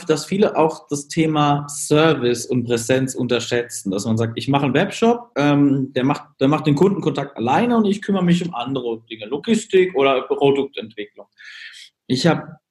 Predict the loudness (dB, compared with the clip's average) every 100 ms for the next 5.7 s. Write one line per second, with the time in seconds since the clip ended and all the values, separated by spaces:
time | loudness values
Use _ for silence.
0 | _ -2 -2 -2 0 2 2 2 2 2
1 | 0 0 0 2 0 2 2 2 0 -2
2 | -2 0 -2 -2 -2 -2 -2 0 2 2
3 | 2 -2 -2 -2 -4 -6 -10 -2 0 2
4 | 2 2 0 -8 -4 -4 0 -2 0 0
5 | 0 0 2 4 4 4 0